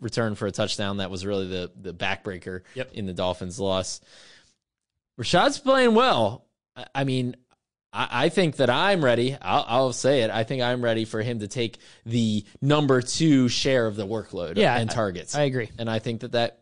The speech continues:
Speaker 1: might be the way it is going forward, to be honest.
Speaker 2: Yeah, and, and, you know, the Ravens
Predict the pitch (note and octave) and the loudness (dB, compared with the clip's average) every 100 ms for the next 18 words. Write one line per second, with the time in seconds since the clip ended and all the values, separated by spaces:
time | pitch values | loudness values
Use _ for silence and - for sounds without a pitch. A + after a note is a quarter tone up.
0 | _ _ A#2+ B2 B2 A#2+ A#2 A#2 A#2 A#2+ | _ _ -4 -2 -2 -2 0 0 0 -6
1 | A#2 A#2+ A2+ C#3 B2+ - - A#2 A2+ - | -8 -10 -8 -6 -6 -8 -10 -10 -10 -6
2 | D#3+ A#2 B2 C#3+ D3 C#3+ C3 - - - | -2 -2 -2 -6 -4 -8 -8 -14 -20 -8
3 | C3 B2+ A#2+ - B2 C#3 C3 B2 - | -4 -2 -2 -2 -2 0 -2 -4 -8